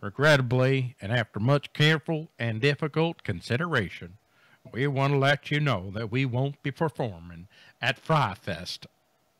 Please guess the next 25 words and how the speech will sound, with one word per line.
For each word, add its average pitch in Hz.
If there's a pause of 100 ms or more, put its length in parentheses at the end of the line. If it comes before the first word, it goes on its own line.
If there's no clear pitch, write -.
(280)
in 131
the 127
Bahamas 82
this 110
weekend 90 (340)
and 190
next -
weekend. 87 (1040)
We're 156
not 156
confident 110 (320)
that 120
we 135
would 131
have 135
what 131
we 143
need 135
to 139
give 117
you 98
the 98
quality 143
of 123
performance 110